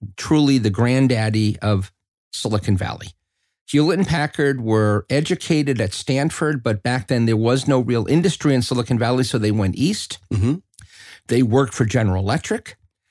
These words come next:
Speaker 1: and they did not in any way buy into the classic East Coast establishment approach of large corporations where there was a tremendous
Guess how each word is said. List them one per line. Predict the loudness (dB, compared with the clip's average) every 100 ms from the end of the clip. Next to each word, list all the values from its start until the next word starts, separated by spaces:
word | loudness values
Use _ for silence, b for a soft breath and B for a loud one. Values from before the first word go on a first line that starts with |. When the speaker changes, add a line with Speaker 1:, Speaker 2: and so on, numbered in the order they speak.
| _ _ _ -4
Speaker 1:
and | 0 2 4 2 0 0
they | 0 2
did | 2 2
not | 2 0 0
in | 2
any | 2 2
way | 2 2 0
buy | 0 0 0
into | 2 2 0 0 -2
the | -2 -4
classic | -4 -2 -2 -2 -2 -4 -2
East | -2 -2 -2
Coast | 0 0 -2
establishment | -4 -4 -4 -2 -2 -2 -6 -6 -12 b b b b b
approach | -4 0 0 0 -4 -12 -6
of | -2 0 2
large | 2 2 0 0
corporations | -2 0 0 0 0 0 2 2 0
where | 0 0 0 0 -2 B B B -2
there | 2
was | 2
a | 0
tremendous | 0 2 4 4 4 2 2 2 0 -2